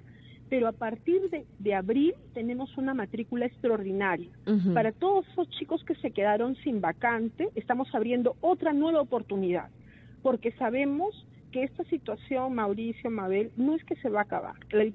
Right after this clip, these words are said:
Speaker 1: el tema económico va a seguir agudizando
Speaker 2: Así
Speaker 1: a las
Speaker 2: es.
Speaker 1: familias, va a seguir afectándolos. Esta matrícula extemporánea que hemos planteado necesita una atención especial y creo que comenzamos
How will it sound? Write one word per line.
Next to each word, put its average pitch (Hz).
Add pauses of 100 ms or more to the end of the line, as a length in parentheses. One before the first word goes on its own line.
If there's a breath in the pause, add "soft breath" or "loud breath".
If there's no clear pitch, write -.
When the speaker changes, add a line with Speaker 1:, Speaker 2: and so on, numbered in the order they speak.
Speaker 1:
el 226
tema 294
económico 247
va 240
a -
seguir 220
agudizando 220
Speaker 2:
Así 202
Speaker 1:
a -
las 220
Speaker 2:
es. -
Speaker 1:
familias, 226 (400 loud breath)
va 269
a -
seguir 247
afectándolos. 226 (840)
Esta 254
matrícula 240
extemporánea 226
que 233
hemos 226
planteado 220 (600 loud breath)
necesita 240
una 247
atención 226
especial 220
y 233
creo 262
que 302
comenzamos 262